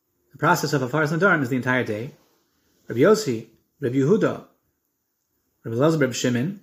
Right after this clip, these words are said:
Amru, Me'es Le'es, they hold, not like our Mishnah, that it's a twenty-four hour period. How much time does the husband have to do Hafara, to negate his wife's vow?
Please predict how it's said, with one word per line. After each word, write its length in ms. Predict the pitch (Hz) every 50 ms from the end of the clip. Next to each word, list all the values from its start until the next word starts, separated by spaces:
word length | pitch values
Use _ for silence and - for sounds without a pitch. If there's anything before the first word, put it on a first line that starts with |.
| _ _ _ _ -
Amru, 440 | 120 123 120 117 117 131 196 233 - - _ _ _ _ _ _ _ _ _ _ _ _ _ _ -
Me'es 340 | 127 143 - 208 214 214 214
Le'es, 420 | 220 233 254 269 254 - - -
they 220 | 131 120 180 226
hold, 340 | 202 120 123 120 123 139 131
not 160 | 135 160 208
like 140 | 156 135 -
our 60 | 123
Mishnah, 400 | 113 113 107 - - 117 139 - - _ _ _ _ _ _ _ -
that 100 | - 123
it's 100 | 127 -
a 60 | 143
twenty-four 380 | 143 - 175 190 185 190 202 202
hour 160 | 196 202 202
period. 300 | 208 220 226 220 220 - - _ _ _ _ _ _ _ _ _ _ _ -
How 160 | 143 160 170
much 200 | 180 170 - -
time 440 | - 160 165 165 151 135 123 - - _ _ _ _ _ _ _ _ _ _ _ _ _ -
does 340 | 123 131 147 143 139 - -
the 240 | 123 123 120 117 117
husband 320 | 123 131 147 143 135 127
have 260 | 123 143 143 131 - - - _ _ _ _ _ _ _ _ _ _ _ _ _ _ _
to 80 | - 120
do 120 | 127 151
Hafara, 640 | 131 131 127 - - - 127 123 127 165 247 277 - - _ _ _ _ _ _ _ _ _ _ _ _ _ _ _ _ _ _ _
to 80 | - 127
negate 360 | 120 113 127 151 143 131 113
his 120 | 120 110
wife's 240 | 107 123 127 117 -
vow? 260 | 123 120 147 196 233